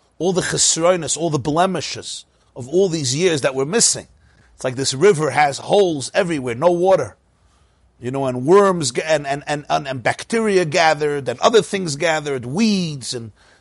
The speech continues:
and all types of, uh, thorns in this void, in all of these pgamim and chesronos and blemishes.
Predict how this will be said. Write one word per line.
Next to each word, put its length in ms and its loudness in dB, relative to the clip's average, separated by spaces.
and 120 -8
all 140 4
types 420 2
of, 280 -4
uh, 180 -2
thorns 840 0
in 120 -6
this 180 0
void, 500 4
in 100 -2
all 200 0
of 100 -4
these 180 -2
pgamim 540 0
and 80 -12
chesronos 580 -6
and 140 -8
blemishes. 800 -6